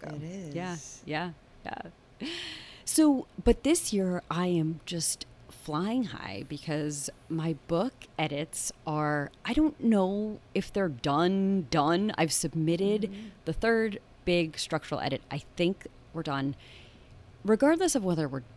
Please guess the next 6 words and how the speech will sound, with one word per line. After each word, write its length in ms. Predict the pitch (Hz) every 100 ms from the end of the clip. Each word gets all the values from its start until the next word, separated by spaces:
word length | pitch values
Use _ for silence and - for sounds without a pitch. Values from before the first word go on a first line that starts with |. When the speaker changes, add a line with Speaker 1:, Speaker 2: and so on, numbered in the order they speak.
| -
Speaker 1:
done, 320 | 156 135 151
done 220 | 151 151
or 80 | 151
not, 240 | 151 156 160 - - - - - - - - - 170
the 140 | 180
book 640 | - - 160 170 - -